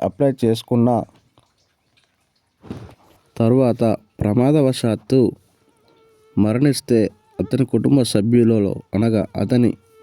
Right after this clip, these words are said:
భార్యకు నెలకు పదిహేను వందల రూపాయల చొప్పున పెన్షన్ రూపంలో అందజేయడం కూడా జరుగుతుందని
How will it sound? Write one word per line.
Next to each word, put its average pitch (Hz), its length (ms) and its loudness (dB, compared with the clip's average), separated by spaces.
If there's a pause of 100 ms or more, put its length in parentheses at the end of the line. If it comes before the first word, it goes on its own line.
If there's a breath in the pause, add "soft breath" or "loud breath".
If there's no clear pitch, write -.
(140)
భార్యకు 113 720 0
నెలకు 117 460 2 (680 soft breath)
పదిహేను 139 340 2
వందల 117 300 2
రూపాయల 113 640 0 (260)
చొప్పున 117 460 0 (280)
పెన్షన్ 123 360 0
రూపంలో 113 600 0 (600 soft breath)
అందజేయడం 120 580 2
కూడా 107 240 0
జరుగుతుందని 110 840 2